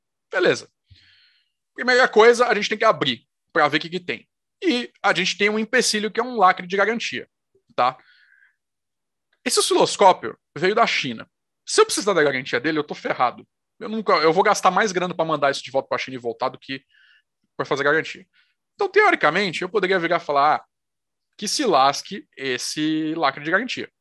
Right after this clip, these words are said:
Pouca diferença ia fazer na minha vida." Mas eu falei, "Ah, como um bom, uma boa gambiarra, eu tenho que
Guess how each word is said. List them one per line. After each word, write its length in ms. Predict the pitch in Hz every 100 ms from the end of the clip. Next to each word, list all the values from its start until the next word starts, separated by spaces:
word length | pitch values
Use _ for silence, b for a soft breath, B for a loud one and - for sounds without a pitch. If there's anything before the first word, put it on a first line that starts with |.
| _ _ _ _ _ _ _ _ _
Pouca 180 | 160 175
diferença 440 | 202 - 185 180 196
ia 40 |
fazer 240 | - 156
na 60 | 180
minha 160 | 208 190
vida." 260 | 127 101 - _ b b b b _
Mas 380 | 359 302 247 - -
eu 120 | 226
falei, 280 | - 202 135
"Ah, 240 | 147 -
como 220 | - 214 294
um 80 |
bom, 320 | 214 180 202 240 _ _ _ _ _ _
uma 140 | - 202
boa 200 | 151 147
gambiarra, 600 | 151 196 175 160 185 -
eu 140 | -
tenho 240 | - 190 185
que 220 | 214 220